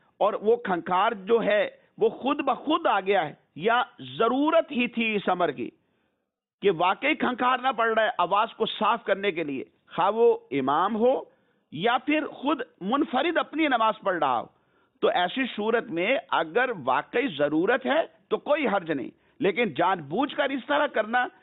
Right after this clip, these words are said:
یہ شرعاً جائز نہیں ہے، ایک مکروہ تحریمی فعل ہے۔ لہذا اس عمل سے بھی ہمیں کوشش کر کے بچنا ہے۔ اگر کبھی ایسا ہو جائے کہ کوئی مفلوق الحال انسان ہے، کوئی ایسا کہ جو محتاج شخص ہے،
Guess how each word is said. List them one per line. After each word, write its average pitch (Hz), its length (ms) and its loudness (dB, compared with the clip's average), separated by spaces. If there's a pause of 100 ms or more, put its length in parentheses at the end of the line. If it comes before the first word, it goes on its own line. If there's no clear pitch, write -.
(160)
یہ 180 140 2
شرعاً 175 400 2 (400)
جائز 135 440 0
نہیں 135 420 -4
ہے، 185 180 2 (160)
ایک 180 200 0
مکروہ 151 420 -2 (320)
تحریمی 143 720 -2
فعل 131 280 -2
ہے۔ 113 60 -12 (320)
لہذا 165 260 0 (120)
اس 233 180 -6
عمل 196 240 0 (120)
سے 165 80 -2
بھی 156 160 -2
ہمیں 143 280 -4 (120)
کوشش 175 360 -4
کر 143 160 0
کے 208 240 -4 (320)
بچنا 120 380 -6
ہے۔ - 80 -20 (280)
اگر - 300 -2
کبھی 294 280 0 (100)
ایسا 185 340 0
ہو 190 160 -2
جائے 139 260 0 (180)
کہ 233 100 2
کوئی 277 540 -2
مفلوق 185 480 -4
الحال 269 500 0
انسان 175 480 -2
ہے، - 120 -10 (260)
کوئی 254 160 0
ایسا 214 500 0
کہ 190 160 -4
جو 175 160 -2
محتاج 180 680 -2
شخص - 340 -4
ہے، 110 160 0